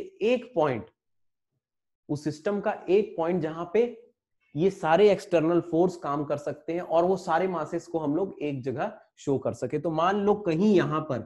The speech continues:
कहीं यहां पर वो center of mass है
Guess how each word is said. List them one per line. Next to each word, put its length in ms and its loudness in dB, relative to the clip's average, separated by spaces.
कहीं 300 4
यहां 240 0
पर 220 -4
वो 200 0
center 340 -2
of 220 -6
mass 280 -8
है 80 -8